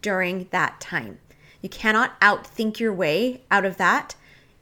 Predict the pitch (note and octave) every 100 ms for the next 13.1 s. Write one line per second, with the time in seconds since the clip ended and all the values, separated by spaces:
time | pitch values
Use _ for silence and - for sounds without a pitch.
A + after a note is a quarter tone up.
0 | _ G#3 G3+ G3+ G#3 C4 C4+ - A#3+ G#3+
1 | A3+ - G3 F3+ F#3+ G3 A#3 A3+ - -
2 | F#3+ F#3+ - G3 F#3 F#3+ - - - F#3+
3 | F#3 B3 C4+ D#4 - G#3+ F#3 F3+ E3+ F3+
4 | E3 F3+ B3+ E4+ F#4+ - - - _ A3+
5 | E3+ - G3+ F#3+ - G3 F#3 E3+ F3 E3+
6 | - F#3+ F3+ - - F3 C#3+ - - -
7 | - - - - _ _ _ _ _ -
8 | A3 C#4+ G#4 G#4 F#4 E4+ D#4 A#3 F#3 E3+
9 | - _ _ _ _ - - - - B3+
10 | C#4 C#4 G#4 F4+ D#4+ - C4+ C4 C4+ C4+
11 | - B3+ D#4 F4+ E4+ F4 _ - G3+ F3+
12 | A#3+ D#4+ C4 F3 E3 F#3 B3 F#3 A3+ A3+
13 | -